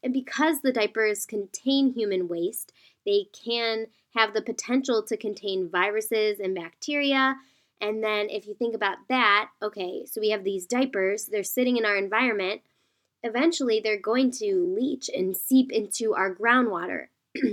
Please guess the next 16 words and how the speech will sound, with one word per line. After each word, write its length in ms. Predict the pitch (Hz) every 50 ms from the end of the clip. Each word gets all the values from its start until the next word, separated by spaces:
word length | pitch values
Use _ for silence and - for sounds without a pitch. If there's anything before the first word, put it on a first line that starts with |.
| 196 180 - _ -
And 100 | 240 254
that's 240 | 285 330 330 - -
pretty 240 | - 269 214 220
gross 320 | 185 - 208 190 185 - -
to 120 | - 196
me. 240 | 190 175 156 - - _ _ _ _ _ _ _ _ _ _ _ _ _ _ _ _ _ _ _ _ _ -
Researchers 800 | 247 277 302 294 - 339 320 285 - 294 285 294 285 277 254 -
have 280 | - 226 208 202 - - - - -
said 460 | 277 262 240 202 190 190 196 208 - - - 196 180 190
that 440 | 202 190 190 185 185 185 - - - _ _ _ _ -
each 320 | 269 285 302 302 302 - 254 214 -
baby 680 | - 220 208 214 202 180 185 180 180 180 190 - - - _ -
in 240 | 214 208 208 208
their 480 | 202 190 190 190 190 190 190 196 190 - _ _ _ _ _ _ _ _ _ _ _ _ - -
time 260 | - 214 208 214 214 202
of 220 | 185 185 185